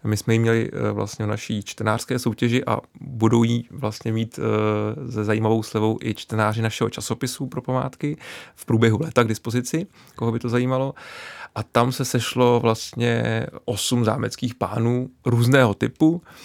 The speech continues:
A byla to taková beseda vlastně s autorkou té knihy, s lidma z nakladatelství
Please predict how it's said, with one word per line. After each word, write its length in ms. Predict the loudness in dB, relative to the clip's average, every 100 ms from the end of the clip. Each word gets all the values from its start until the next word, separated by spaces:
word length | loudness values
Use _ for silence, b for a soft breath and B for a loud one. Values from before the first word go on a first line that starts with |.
| B B B
A 40 |
byla 120 | 0 2
to 60 |
taková 240 | 2 2 2
beseda 520 | 2 4 4 4 2
vlastně 520 | -2 -4 -4 -6 -4 -4
s 180 | -4 -2
autorkou 460 | 0 0 -2 -4
té 180 | -2 -4
knihy, 500 | -2 -4 -2 -2 -4 -6
s 240 | -6 -4
lidma 240 | -2 -2 -2
z 40 |
nakladatelství 960 | 0 2 2 2 -2 -4 -2 -2 -2